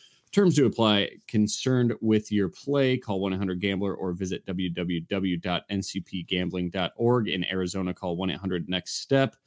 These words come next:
or text next step to five three three four two. In New York, call the twenty-four seven Hope line at one eight seven seven eight Hope N Y or text Hope N Y. In Tennessee, call or text Tennessee Red Line at one eight hundred eight eight nine nine seven eight nine. And like Spencer mentioned earlier,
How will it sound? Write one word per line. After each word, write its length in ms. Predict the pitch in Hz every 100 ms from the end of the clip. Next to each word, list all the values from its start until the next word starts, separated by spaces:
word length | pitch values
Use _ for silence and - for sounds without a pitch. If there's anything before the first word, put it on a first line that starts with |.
| _ _
or 120 | 98
text 380 | 90 110 101 -
next 380 | 98 98 - -
step 300 | - 101 -
to 140 | 95
five 380 | 85 104 98 90
three 220 | 101 98
three 260 | 90 107 98
four 260 | - 98 90
two. 340 | - 131 135 131
In 180 | 113
New 100 | 117
York, 460 | 113 95 107 104 - -
call 220 | 101 98
the 80 | 90
twenty-four 360 | 101 92 98
seven 240 | 90 87 90
Hope 200 | 107 98
line 240 | 98 90
at 160 | 87 85
one 240 | 98 90
eight 200 | 95 90
seven 300 | - 101 87
seven 400 | 87 104 92 78 -
eight 240 | 104 92 -
Hope 320 | _ - 101 -
N 220 | 98 95 92
Y 400 | 107 110 107 107 _ _ _
or 100 | 107
text 320 | - 143 123 -
Hope 260 | 110 104 _ 98
N 280 | 95 90 - 85
Y. 520 | 87 90 85 71 65 _ _ _ -
In 140 | 95
Tennessee, 500 | - 123 117 127 117
call 240 | 107 107
or 60 | 104
text 340 | 101 98 -
Tennessee 280 | 101 92 95
Red 200 | 90 92
Line 220 | 92 90
at 120 | 69 82
one 280 | 92 113
eight 200 | 95 104
hundred 400 | 90 98 95 87 -
eight 260 | 110 95 -
eight 280 | 101 90 95
nine 520 | 98 101 98 98 -
nine 300 | 98 92 90
seven 340 | - 95 90 -
eight 220 | 98 92
nine. 260 | 95 92 87
And 120 | 92
like 140 | 87
Spencer 320 | - 98 90 95
mentioned 280 | 90 82
earlier, 380 | 85 95 92 92